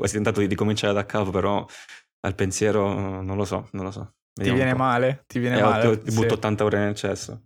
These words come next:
Speaker 1: <laughs> Però, boh, vediamo, vediamo un po'. Ho paura.
Speaker 2: Poi, per finire la lista più o meno velocemente, avevo comprato Hades, la, la seconda copia,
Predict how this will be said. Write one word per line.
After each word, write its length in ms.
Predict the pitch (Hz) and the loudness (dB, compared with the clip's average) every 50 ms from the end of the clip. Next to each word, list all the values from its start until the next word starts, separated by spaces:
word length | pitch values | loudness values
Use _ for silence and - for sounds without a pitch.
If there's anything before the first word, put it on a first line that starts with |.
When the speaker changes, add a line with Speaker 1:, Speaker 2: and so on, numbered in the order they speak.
| _ - | _ -18
Speaker 1:
<laughs> 480 | - - 120 104 - - - - _ _ _ _ _ _ _ _ _ _ _ _ _ _ _ _ | -12 -8 -8 -8 -8 -8 -12 -16 _ _ _ _ _ _ _ _ _ _ _ _ _ _ _ _
Però, 160 | - 107 107 | -2 0 0
boh, 140 | 101 98 95 | 2 2 2
vediamo, 400 | 98 98 95 95 90 90 95 95 | 2 4 4 2 2 2 0 -2
vediamo 240 | 98 98 95 95 98 | -2 -4 -4 -6 -6
un 80 | 98 - | -8 -8
po'. 240 | - - - _ _ _ - - - - - _ - | -10 -10 -12 _ _ _ -20 -20 -20 -20 -20 _ -12
Ho 80 | 90 | -8
paura. 340 | 87 - 95 95 101 - - - - - _ _ _ _ _ _ _ _ _ _ - | -2 0 0 2 0 0 -4 -8 -14 -20 _ _ _ _ _ _ _ _ _ _ 2
Speaker 2:
Poi, 340 | - 175 170 156 147 135 131 | 4 6 6 6 6 4 4
per 180 | 131 143 135 | 2 0 0
finire 320 | 123 - 139 139 143 143 147 | 0 0 0 0 2 4 4
la 120 | 147 143 | 4 4
lista 680 | 143 151 143 - - 156 147 143 139 131 135 139 135 - | 4 2 0 0 0 2 4 4 4 4 2 2 0 0
più 200 | - 147 147 147 | 0 0 2 2
o 20 | |
meno 220 | 147 147 147 143 | 2 2 2 2
velocemente, 1000 | 143 147 147 147 143 - - 143 147 143 139 131 127 120 120 127 120 120 110 107 | 2 2 2 2 0 0 0 0 0 2 2 2 0 0 0 0 0 2 2 2
avevo 240 | 95 123 143 160 165 | 2 2 2 2 2
comprato 480 | 160 175 151 139 135 135 135 127 139 | 2 0 0 2 2 2 2 2 2
Hades, 560 | 127 127 139 147 147 147 156 180 190 - - 147 | 2 2 2 2 2 2 2 0 -2 -2 -2 0
la, 260 | 113 113 117 120 - - - | 0 0 0 -2 -4 -8 -6
la 160 | 117 123 113 | -2 -2 -2
seconda 480 | 117 - - 131 - 127 127 127 131 127 | -2 -2 -4 -4 -2 -2 -2 0 -2 0
copia, 520 | - 139 131 135 139 - 151 147 156 156 | 0 2 2 2 0 0 -2 -2 -2 -2